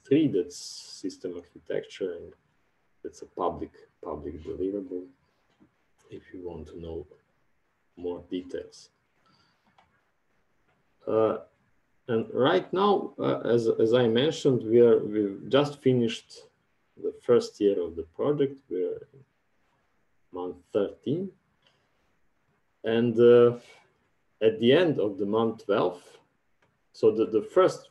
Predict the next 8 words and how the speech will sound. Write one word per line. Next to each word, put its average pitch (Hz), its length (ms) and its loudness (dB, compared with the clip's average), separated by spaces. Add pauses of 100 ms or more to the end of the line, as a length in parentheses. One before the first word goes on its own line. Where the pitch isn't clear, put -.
first 156 420 -2
half, - 380 -4 (1040)
the 78 100 -10 (100)
first 139 380 0
half 120 300 -2
of 87 160 -6
the 90 80 -6
project, 104 800 -4